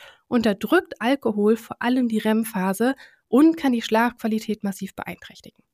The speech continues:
So, jetzt aber mal zum wichtigsten Thema.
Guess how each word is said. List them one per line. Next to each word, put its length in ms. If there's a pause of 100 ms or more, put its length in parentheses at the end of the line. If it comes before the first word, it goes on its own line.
(960)
So, 200
jetzt 340
aber 220
mal 240
zum 280
wichtigsten 760
Thema. 260